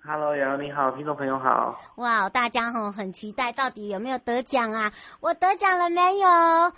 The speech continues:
Speaker 2: 哇，这一次的作品实在是太超乎我的意外，两千四百多件呢。
Speaker 1: 是，那我们总共征件征到两千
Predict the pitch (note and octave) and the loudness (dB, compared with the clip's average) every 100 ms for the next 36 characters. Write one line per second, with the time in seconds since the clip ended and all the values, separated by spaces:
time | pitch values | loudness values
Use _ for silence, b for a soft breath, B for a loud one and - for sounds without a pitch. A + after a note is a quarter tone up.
0 | B C#4 A#3+ A3+ F#4+ F#4 D#4+ D#4+ F#4+ E4+ | B -6 -6 -6 -6 -6 -2 -4 -2 -2
1 | C4+ A#3+ D4+ E4+ E4+ C#4+ - C5 F#5 E4+ | -2 -4 -2 -4 -6 -12 -4 0 0 0
2 | D#4 - D#4+ D4+ D4+ A#3 A3+ B3+ C4 G#3+ | -4 0 0 2 0 -2 -4 -4 -2 -2
3 | G3+ A#3 A#3+ D#4 D#4 - C#4+ A#3 F#3 A3+ | -4 -6 -6 -6 -6 -6 -8 -6 -6 -6
4 | A#3 B3 A3+ E3 B2+ - _ _ _ _ | -6 -6 -4 -4 -6 -14 _ _ _ _
5 | _ _ - D#3+ C#3 D3 C3+ B2 B2+ A#2+ | _ _ -6 -2 0 0 -2 -4 -4 -2
6 | D#3+ D#3 E3 E3+ F3+ D3 D3 D#3 D#3 D3+ | -2 -2 -4 -2 -4 -4 -4 -4 0 0
7 | B2+ B2 B2+ D3+ | 2 -2 -6 -10